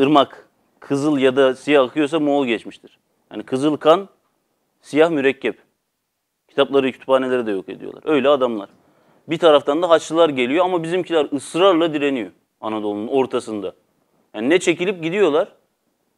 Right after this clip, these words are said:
ne işte "Tamam, ölüyoruz o zaman." deyip bırakıyorlar. Bırakmıyorlar. Israrla ileri gitmeye çalışıyorlar. Aynı dert, aynı dava. İleriye kadar gideceğiz. Nereye kadar gidersek. Ya onun için Balkanların ortasında bile hala, e, o zamanki Ahi dervişlerinin falan,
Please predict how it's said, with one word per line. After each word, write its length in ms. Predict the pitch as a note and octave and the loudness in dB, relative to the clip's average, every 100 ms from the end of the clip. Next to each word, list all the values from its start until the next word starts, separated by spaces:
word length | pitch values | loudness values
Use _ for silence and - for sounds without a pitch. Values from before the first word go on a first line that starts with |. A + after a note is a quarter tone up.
| _ | _
ne 320 | E3 G#3 G2+ | 0 0 -2
işte 240 | D3+ - E3+ | -10 -8 -2
"Tamam, 320 | F3+ F#3+ F3 | 2 2 4
ölüyoruz 420 | F3 G3 E3 D3+ | 4 4 2 0
o 60 | D3 | -2
zaman." 280 | D3 D3 | -2 -2
deyip 180 | D3 F3 | -2 -4
bırakıyorlar. 460 | E3 D#3+ D#3 B2+ A#2+ | -2 -2 0 -2 0
Bırakmıyorlar. 520 | F3+ G#3 E3+ B2+ B2+ | 0 0 -2 -4 -4
Israrla 500 | G#3 - G3 G#3 F3+ | -6 -4 -2 0 0
ileri 360 | G3 F3+ F3 E3 | 0 0 -2 -2
gitmeye 300 | C3 A#2 G#2+ | -6 -8 -6
çalışıyorlar. 520 | G#2+ G2 - F2 - _ _ _ _ _ | -6 -8 -10 -16 -16 _ _ _ _ _
Aynı 300 | D3+ E3+ C3+ | 0 0 0
dert, 200 | G2+ F#2 | -2 -2
aynı 280 | C#3+ C#3+ A#2+ | -2 -2 0
dava. 300 | G#2 F#2+ F#2 | 0 0 -2
İleriye 360 | D3 D3 C3+ C3 | -2 0 0 0
kadar 220 | A#2+ C#3 | 0 -2
gideceğiz. 440 | B2+ G#2+ F#2+ F2+ _ | -4 -8 -8 -12 _
Nereye 300 | A#2 C3 A2 | -6 -2 -2
kadar 220 | G#2+ A2 | -2 -2
gidersek. 420 | A#2 G#2 G2+ - - _ _ _ _ | -4 -6 -6 -8 -20 _ _ _ _
Ya 100 | G#2+ | -2
onun 180 | A#2+ C#3 | 0 0
için 240 | C3 A#2+ | -2 2
Balkanların 520 | A#2+ A2+ B2 A#2 A2+ A#2 | 2 4 0 -2 -4 -4
ortasında 580 | A2 A#2 A2 A#2 B2 | -4 -4 -6 -4 -4
bile 220 | A2+ C3 C#3+ _ _ _ _ | -2 -4 -6 _ _ _ _
hala, 480 | A#2+ A#2 A#2 A#2 - _ _ _ - | 4 6 6 4 0 _ _ _ -6
e, 240 | G#2+ G#2 G#2 | -2 -2 -2
o 100 | A#2 | -2
zamanki 600 | A#2 A2+ A2 A2+ A2+ - _ | -2 -2 -6 -6 -6 -8 _
Ahi 400 | A2+ A#2 G#2+ A2+ | 4 4 4 -2
dervişlerinin 540 | A2 G#2 G2+ G#2+ G#2 A2 | -2 -4 -6 -6 -6 -6
falan, 280 | G#2+ G#2+ | -4 -4